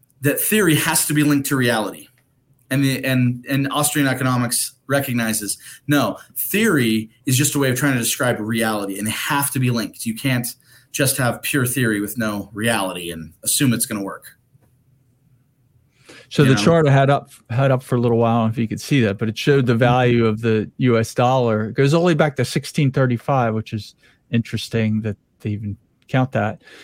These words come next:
Speaker 2: But from, you know, seventeen seventy-six, eighty-seven,
Speaker 1: Mm-hmm.
Speaker 2: seventeen eighty-seven, it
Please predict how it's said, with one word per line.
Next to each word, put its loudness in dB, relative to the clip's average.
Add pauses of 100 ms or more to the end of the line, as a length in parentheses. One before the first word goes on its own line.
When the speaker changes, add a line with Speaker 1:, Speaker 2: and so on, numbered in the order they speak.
(140)
Speaker 2:
But 2
from, 2
you -2
know, 4
seventeen 0
seventy-six, 0 (360)
eighty-seven, 2
Speaker 1:
Mm-hmm. -6 (120)
Speaker 2:
seventeen 2
eighty-seven, 2 (460)
it 2